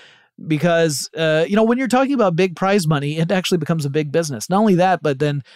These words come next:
you've got the people who are developing some of these hacks who might be selling them on, you know, the black market, essentially. And there are gamers out there who will pay for that because they want that experience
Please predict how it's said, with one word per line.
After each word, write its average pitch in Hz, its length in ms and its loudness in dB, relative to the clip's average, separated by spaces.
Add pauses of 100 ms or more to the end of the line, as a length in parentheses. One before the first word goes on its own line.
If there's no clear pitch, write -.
(300)
you've 147 220 -2
got 165 260 0
the 151 100 -2
people 170 300 -2
who 143 100 0
are 156 100 2
developing 139 1000 -2
some 147 240 -2
of 135 80 -4
these 127 160 -6
hacks 120 520 -6 (420)
who 151 420 2
might 156 340 -2
be 170 140 -2
selling 254 480 0
them 104 320 -12 (400)
on, 143 680 -2 (160)
you 151 120 -4
know, 135 100 -2
the 135 100 -4
black 143 300 -2
market, 170 420 0
essentially. 120 680 -8 (480)
And 147 500 -2
there 143 200 2
are 190 60 4
gamers 180 380 0
out 196 140 0
there 202 180 4
who 202 100 6
will 214 140 0
pay 208 260 -2
for 170 160 0
that 113 320 -6
because 120 340 -6
they 135 120 -2
want 139 320 -4
that 147 160 0
experience 160 680 -4